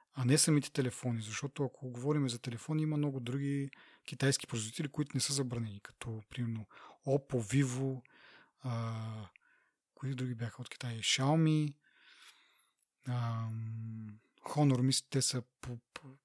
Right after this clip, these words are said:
подфирма на, на, на Huawei, така че да не ги говорим за тях. Но има, а, Z-, Z T E, те преди време имаха пак такива подобни проблеми, но мисля, че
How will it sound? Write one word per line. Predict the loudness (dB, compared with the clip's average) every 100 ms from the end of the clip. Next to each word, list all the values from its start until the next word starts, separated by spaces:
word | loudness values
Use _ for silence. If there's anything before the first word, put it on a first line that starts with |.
| _ _ -20 _ _
подфирма | 0 0 0 0 0 -2
на, | -4 -6
на, | -8 -8 -8 -8
на | -10
Huawei, | -10 -10 -8 -8
така | -10 -12 -8
че | -8
да | -6
не | -6
ги | -6
говорим | -8 -6 -6
за | -4
тях. | -4 -6 -14 -12 2
Но | 6 8
има, | 8
а, | 4 -2 -6
Z-, | -4 -2 0 0 0
Z | 2 2 2
T |
E, | 0 2 2 -2 _ -4
те | -4
преди | -4 -4 -4 0
време | 2 4 4
имаха | 2 -2 -8
пак | -12 -12
такива | -12 -12
подобни | -6 -4 -2 -4
проблеми, | -4 -4 0
но | 2 2
мисля, | 0 -2
че | 0 0 -2